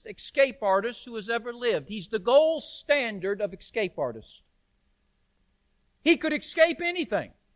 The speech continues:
There was nothing that Harry Houdini could not escape except one thing. He could not escape death. We're gonna die. Nobody gets out of life alive.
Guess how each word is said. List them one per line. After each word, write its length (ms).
There 140
was 240
nothing 520
that 160
Harry 400
Houdini 560
could 200
not 260
escape 600
except 340
one 240
thing. 300
He 80
could 240
not 180
escape 500
death. 220
We're 180
gonna 240
die. 400
Nobody 460
gets 280
out 200
of 100
life 380
alive. 480